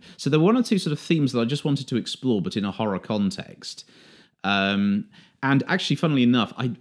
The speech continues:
thinking about it now, I actually think the initial inspiration came from, uh, the, the sort of, which is a very peripheral element of the story, but the sort of playground politics that, uh,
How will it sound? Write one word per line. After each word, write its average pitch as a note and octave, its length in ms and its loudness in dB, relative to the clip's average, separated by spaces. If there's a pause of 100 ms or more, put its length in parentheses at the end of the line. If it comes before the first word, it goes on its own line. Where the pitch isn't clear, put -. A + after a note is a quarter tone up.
(360)
thinking D#3+ 220 0
about G2 260 -4
it F#2 60 -8
now, A2+ 180 0
I C3 60 -2
actually G3 320 -2
think D3 140 2
the A2+ 80 2
initial G#2 360 -2
inspiration E2 680 -4
came F2 340 -4
from, E2+ 520 -4 (480)
uh, E2+ 440 -4
the, F#2+ 360 -8
the G#2 140 -4
sort - 220 -8
of, A#2 120 -10 (140)
which B2 460 -4
is C3 180 -8
a A#2+ 120 -4
very A2+ 220 0
peripheral D#2+ 640 -4
element C#2+ 420 -8
of C2+ 100 -16
the - 60 -14
story, E2+ 380 -4
but - 160 -10
the F2+ 60 -8
sort - 180 -10
of F2+ 120 -16
playground F#2+ 600 -2
politics G2 580 -8
that, D2+ 240 -8
uh, D2 220 -6